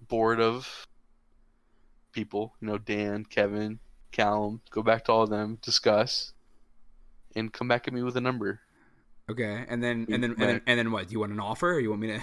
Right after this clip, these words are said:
Speaker 2: <laughs>
Speaker 1: Yeah, I need a, <laughs> I want an offer.
Speaker 2: You, <laughs> you, you want me to, you want me to buy you back? Is that what you're trying to say?
Speaker 1: Basically.
Speaker 2: Hmm. Interesting for someone that just came crawling back tonight, but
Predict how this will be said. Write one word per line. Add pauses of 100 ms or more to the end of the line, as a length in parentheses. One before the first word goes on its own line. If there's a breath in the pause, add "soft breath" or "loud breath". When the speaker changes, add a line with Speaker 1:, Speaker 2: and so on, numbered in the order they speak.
(120)
Speaker 2:
<laughs>
Speaker 1:
Yeah,
I
need
a,
<laughs>
I
want
an
offer.
Speaker 2:
You, (400)
<laughs>
you, (140)
you
want
me
to, (100)
you
want
me
to
buy
you
back?
Is
that
what
you're
trying
to
say? (300)
Speaker 1:
Basically. (720)
Speaker 2:
Hmm. (220)
Interesting
for
someone
that
just
came
crawling
back
tonight,
but